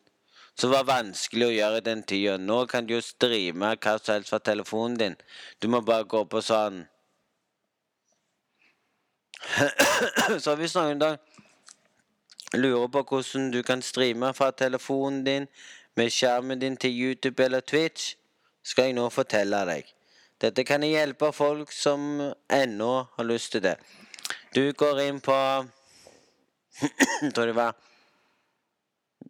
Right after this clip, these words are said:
ja, du går inn på det som heter kontroll s-,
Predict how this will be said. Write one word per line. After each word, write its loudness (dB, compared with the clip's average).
ja, 4
du -4
går 2
inn -6
på 0
det 2
som 2
heter 0
kontroll -2
s-, -6